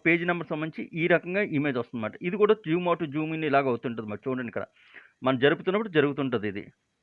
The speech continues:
So అలా వచ్చిందని ఇక్కడ ఏం చేస్తామంటే ఇక్కడ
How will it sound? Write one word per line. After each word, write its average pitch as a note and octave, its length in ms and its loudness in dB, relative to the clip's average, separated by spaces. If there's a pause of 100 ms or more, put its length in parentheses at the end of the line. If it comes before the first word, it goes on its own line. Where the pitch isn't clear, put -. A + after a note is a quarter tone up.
(580)
So - 20 6 (500)
అలా G3+ 200 8
వచ్చిందని G3+ 380 2
ఇక్కడ E3+ 160 0
ఏం E3 120 -4
చేస్తామంటే D#3+ 320 -2 (180)
ఇక్కడ G3 140 -2